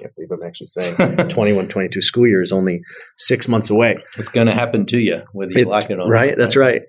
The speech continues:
Speaker 1: I was wondering, can we go through a couple of statements that I know that I've made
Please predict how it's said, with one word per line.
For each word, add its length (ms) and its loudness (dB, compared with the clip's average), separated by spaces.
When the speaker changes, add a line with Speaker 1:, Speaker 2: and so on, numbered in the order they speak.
Speaker 1:
I 100 4
was 180 4
wondering, 480 6
can 180 2
we 140 4
go 160 6
through 300 2
a 60 -2
couple 360 0
of 100 2
statements 640 0
that 160 2
I 160 2
know 180 6
that 180 2
I've 300 2
made 400 -2